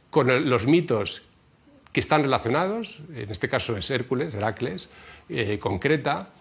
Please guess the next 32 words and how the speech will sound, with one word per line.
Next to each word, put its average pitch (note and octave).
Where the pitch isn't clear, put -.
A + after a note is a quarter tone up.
Dentro E3
de D3+
esta C#3+
constelación C3
tiene B2+
dos B2
asociaciones A#2+
estelares, A2
en G#2+
las F2+
que, A#2
por G2
cierto, A#2
he -
trabajado G2+
mucho G#2+
desde F2+
el G2
punto A2+
de G#2+
vista A2
astronómico, A#2
que D#2+
son A2+
las G#2+
Pléyades A2
y G#2+
las G2+
Híades, D3+
y G3+
qué F#3+
autor F3